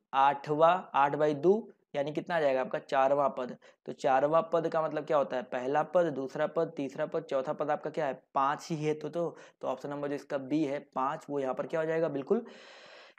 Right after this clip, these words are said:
करेक्ट हो जाएगा। क्लियर है दोस्तों, I hope ये क्वेश्चन भी आपको क्लियर हो गया होगा। एक क्वेश्चन और देख लेते हैं, यहाँ पर क्या कह रहा है, ध्यान से देखिएगा कि भाई राशि एक, दो, तीन डॉट, डॉट, डॉट n का माध्य ज्ञात करना है। एक, दो,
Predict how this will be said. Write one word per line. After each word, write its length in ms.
करेक्ट 360
हो 80
जाएगा। 440
क्लियर 220
है 60
दोस्तों, 340
I 120
hope 140
ये 80
क्वेश्चन 300
भी 60
आपको 180
क्लियर 260
हो 100
गया 160
होगा। 280
एक 120
क्वेश्चन 240
और 140
देख 140
लेते 200
हैं, 40
यहाँ 80
पर 120
क्या 160
कह 140
रहा 100
है, 60
ध्यान 180
से 80
देखिएगा 420
कि 80
भाई 180
राशि 520
एक, 400
दो, 340
तीन 320
डॉट, 280
डॉट, 240
डॉट 240
n 180
का 140
माध्य 360
ज्ञात 200
करना 280
है। 220
एक, 400
दो, 460